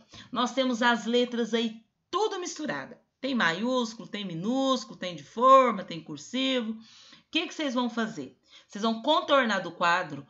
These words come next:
somente as letras minúsculas. Não importa se é de forma, não importa se é cursivo. Tudo que for minúsculo, vocês vão contornar, certo?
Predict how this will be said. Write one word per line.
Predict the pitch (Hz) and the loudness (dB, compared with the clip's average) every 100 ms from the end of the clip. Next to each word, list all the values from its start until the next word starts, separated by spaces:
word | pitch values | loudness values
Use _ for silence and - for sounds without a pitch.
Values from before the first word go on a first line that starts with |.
| - | -16
somente | - - 240 226 262 285 285 | -8 0 2 4 2 2 2
as | 240 214 | 0 0
letras | 233 247 247 220 | 0 2 0 0
minúsculas. | 226 247 311 302 277 269 - 180 165 139 - - | 2 2 4 4 6 4 0 -4 -4 -4 -14 -8
Não | 254 349 359 | 2 4 4
importa | 294 220 240 226 220 | 4 4 4 4 0
se | 202 | -6
é | 202 | -8
de | 165 | -8
forma, | 156 - 185 208 208 240 | -12 -6 -2 0 0 -2
não | 330 | 0
importa | 277 226 233 226 220 202 | -2 -2 0 0 0 -4
se | 202 | -10
é | |
cursivo. | 196 180 160 - 190 220 220 226 - _ _ _ | -10 -10 -10 -10 -4 -2 -4 -6 -18 _ _ _
Tudo | 359 392 381 | 0 2 0
que | 370 330 | -2 0
for | 247 233 | 2 4
minúsculo, | 233 226 285 403 403 370 - _ _ - | 4 4 4 2 -4 -12 -14 _ _ -4
vocês | 269 311 311 254 254 | 2 2 4 4 4
vão | 233 220 | 2 0
contornar, | 233 226 247 262 185 113 _ _ _ _ | -2 0 0 0 0 -6 _ _ _ _
certo? | - - 147 262 - | -14 -2 2 2 0